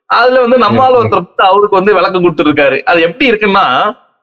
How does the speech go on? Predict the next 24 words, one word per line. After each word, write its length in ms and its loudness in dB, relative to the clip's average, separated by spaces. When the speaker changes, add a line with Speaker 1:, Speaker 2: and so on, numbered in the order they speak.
Speaker 1:
பில் 160 -2
கேட்ஸ் 240 -2
கிட்ட 180 -2
போயிட்டு, 340 0
"சார், 320 -2
Microsoft 600 -4
வந்து 200 0
நீங்க 120 -2
அப்படி 180 -6
பாக்காதீங்க 340 -2
சார், 160 -2
இப்படி 180 -8
பா-," 160 -2
"டேய், 260 0
அதை 240 -2
கண்டுபிடிச்சதே 560 -2
நான் 220 0
தான்டா, 240 0
என்கிட்டயே 480 -2
வந்து 180 0
Microsoft-ஐ 420 0
பத்தி 180 0
பேசுறியா 440 0
நீ?" 140 -8